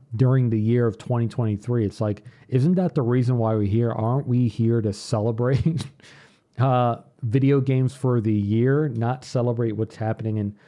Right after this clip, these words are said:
twenty twenty-six, right? Uh, yeah. High releases for the week, December eleventh, we got Alan Wake two, Final Draft New Game Plus, that comes out to P C, P S five, Xbox Series X.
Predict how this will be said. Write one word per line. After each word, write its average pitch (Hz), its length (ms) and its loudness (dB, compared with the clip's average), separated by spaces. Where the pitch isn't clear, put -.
twenty 131 360 0
twenty-six, 120 960 -4
right? 120 320 -2
Uh, 110 320 -2
yeah. 135 200 0
High 185 160 0
releases 233 460 2
for 208 120 0
the 196 80 2
week, 202 220 2
December 180 440 0
eleventh, 143 520 2
we 120 80 0
got 123 180 0
Alan 139 360 2
Wake 127 260 0
two, 196 460 2
Final 131 380 0
Draft 120 420 0
New 117 260 0
Game 120 320 2
Plus, 160 340 -2
that 110 120 -8
comes 113 200 -2
out 107 140 0
to 107 60 -2
P 123 200 0
C, 117 180 -2
P 113 160 -2
S 110 120 -2
five, 107 200 -4
Xbox 107 380 -6
Series 104 260 -2
X. 135 320 -4